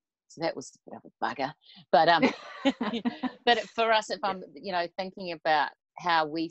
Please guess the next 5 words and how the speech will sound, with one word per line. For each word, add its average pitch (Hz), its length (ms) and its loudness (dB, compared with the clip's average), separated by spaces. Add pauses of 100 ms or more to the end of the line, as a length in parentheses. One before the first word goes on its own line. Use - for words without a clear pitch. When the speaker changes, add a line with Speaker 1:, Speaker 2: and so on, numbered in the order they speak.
Speaker 1:
found 180 280 -4
it, 311 220 -4 (440)
we 165 260 -2 (120)
found 165 600 0 (140)
that 151 340 2